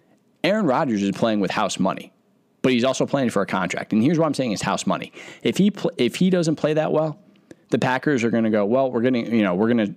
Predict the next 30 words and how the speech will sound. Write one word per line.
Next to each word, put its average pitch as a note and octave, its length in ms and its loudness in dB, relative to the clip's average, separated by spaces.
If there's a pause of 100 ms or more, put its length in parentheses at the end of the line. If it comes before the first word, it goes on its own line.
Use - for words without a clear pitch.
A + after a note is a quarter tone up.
(120)
bench A2 340 -2
you G#2 140 2
anyway - 340 -4 (540)
because G#2 400 2
we G#2+ 220 2
just G2 260 -2
drafted F#2+ 340 -2
Jordan F2+ 260 0
Love G2 160 0
in F2 60 -4
the E2+ 60 -6
first F2+ 240 -4
round F#2+ 260 0
like E2 160 -6
idiots." G#2+ 460 -2 (500)
So B2 400 0 (1160)
I C3 160 0
think C3+ 380 0 (600)
Aaron C3 220 0
Rodgers G#2+ 360 2
is G2+ 60 0
gonna G2+ 140 2
be F#2+ 100 4
motivated G2 540 2
like F2+ 140 -2
he's F2+ 120 -2
never F#2+ 180 0
been F2+ 160 0
motivated F2+ 460 0
before. G#2+ 440 0